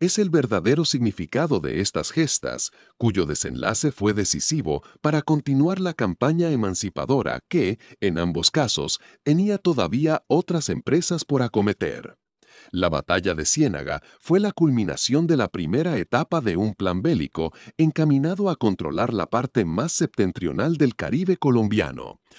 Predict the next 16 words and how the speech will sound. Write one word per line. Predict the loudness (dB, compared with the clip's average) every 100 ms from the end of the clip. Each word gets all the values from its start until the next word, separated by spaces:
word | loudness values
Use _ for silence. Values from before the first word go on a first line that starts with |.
| -6
operación | -4 -2 -2 -4 -2 -2 -2
que | 0 -2
empezó | -2 -6 -2 0
con | 0 0
la | -2
toma | -2 0 0
de | -2 -6
Riohacha | -8 -6 -4 -4 -4 -4 -6 -12 -6
y | 0
concluyó | 2 2 2 0 0 0
con | 2 2
la | 2
ocupación | 0 -2 -6 -4 0 2 2
de | 0
Santa | 0 0 2
Marta. | 2 0 -2 -10 -10 -12